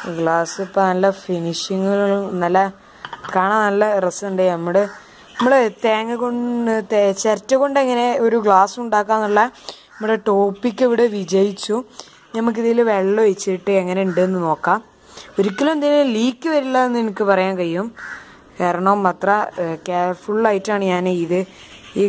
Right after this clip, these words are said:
ഗ്ലാസിൻ്റെ ഈ ഭാ-, മുകൾ portion ഞാൻ ഉണ്ടാക്കിയിട്ടുള്ളത്. അടിഭാഗം,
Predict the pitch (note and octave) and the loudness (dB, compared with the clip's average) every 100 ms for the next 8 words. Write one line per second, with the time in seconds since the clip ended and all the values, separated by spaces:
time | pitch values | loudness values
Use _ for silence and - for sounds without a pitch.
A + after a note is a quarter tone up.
0 | F#3+ F3 F3+ - G3+ G#3 G3 A#3+ A#3 G3+ | 2 2 2 0 -2 -2 -2 0 2 2
1 | F3+ E3 F3 F#3+ F#3 G#3 G#3 - A#3+ A#3+ | 2 -4 -8 -4 -2 -2 -2 0 0 2
2 | B3+ A3 G3+ F3 E3+ E3 F#3 F3+ D#3 D#3 | -2 0 0 0 -2 -4 -4 -4 -4 -2
3 | F3+ G#3 - - - - - - E3+ F3+ | -2 -4 -14 -18 -18 -20 -20 -4 0 2
4 | G3+ G#3 A3+ | 2 2 -2